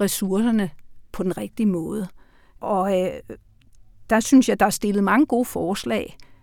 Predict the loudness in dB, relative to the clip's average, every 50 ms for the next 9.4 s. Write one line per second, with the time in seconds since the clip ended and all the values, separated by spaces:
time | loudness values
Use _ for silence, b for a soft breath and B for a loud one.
0 | b -4 -2 0 0 0 0 -2 0 0 -2 -2 -4 -6 -2 -2 -2 0 0 -2
1 | -2 -2 -4 -4 -4 -6 -8 -8 -8 -8 -8 -10 -12 -16 -20 b b b b b
2 | b b b -14 -6 -2 0 0 2 0 0 0 -2 -4 -4 -6 -8 -2 0 2
3 | 2 2 0 -2 -2 -2 -2 -2 -2 -4 -4 -4 -4 -6 -6 -6 -8 -10 -14 -18
4 | -6 0 2 2 2 2 -2 -4 -2 0 0 0 0 -2 -4 -6 -4 -2 -2 -2
5 | 0 -2 -4 -4 -4 -8 -8 -4 -4 -4 -4 -4 -6 -4 -4 -4 -4 -4 -4 -4
6 | -2 -2 -2 -2 -4 -4 -6 -6 -6 -6 -6 -6 -6 -4 -4 -4 -6 -6 -6 -8
7 | -8 -6 -6 -8 -8 -6 -8 -8 -6 -6 -8 -8 -8 -8 -8 -8 -8 -6 -4 -2
8 | -2 -2 -2 -2 -4 -4 -6 -6 -6 -8 -6 -6 -6 -8 -6 -8 -8 -8 -8 -8
9 | -8 -8 -8 -8 -8 -8 -8